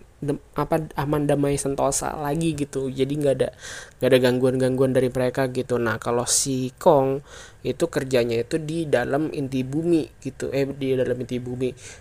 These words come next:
di dalam si Hollow Earth itu. Jadi untuk menjaga supaya nggak ada yang ke arah luar bumi gitu loh. Jadi misalnya ada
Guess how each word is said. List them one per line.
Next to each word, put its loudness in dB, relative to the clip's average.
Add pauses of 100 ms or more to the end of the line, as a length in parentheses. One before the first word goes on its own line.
(120)
di 2
dalam 2 (300)
si -4
Hollow -2
Earth -2
itu. 2
Jadi 0
untuk -2
menjaga 0 (500)
supaya -2
nggak 2 (140)
ada 4
yang 4
ke -6
arah -4
luar 2
bumi -2
gitu -6
loh. -2
Jadi -2
misalnya 0
ada 2